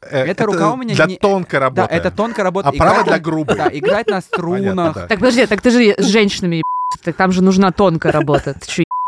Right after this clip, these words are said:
Speaker 3: еб-, ты?
Speaker 1: Ну, как сказать? Т-, давайте тогда о-, о-, о-, обозначим спектр тонкой работы.
Speaker 2: Нет.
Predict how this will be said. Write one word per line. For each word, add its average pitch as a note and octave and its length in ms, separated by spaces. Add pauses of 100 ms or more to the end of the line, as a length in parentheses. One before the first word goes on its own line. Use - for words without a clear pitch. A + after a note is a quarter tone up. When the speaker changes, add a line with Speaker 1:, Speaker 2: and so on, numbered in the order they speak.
(140)
Speaker 3:
еб-, B3+ 80
ты? G#3 160 (180)
Speaker 1:
Ну, D#3 140
как - 240
сказать? F3+ 580 (380)
Т-, - 120 (240)
давайте F#3 340
тогда G3 260
о-, F#3 40 (100)
о-, E3 520
о-, F3+ 60
обозначим F3+ 520
спектр G3 400 (120)
тонкой G#3+ 440
работы. F4+ 560 (1700)
Speaker 2:
Нет. - 140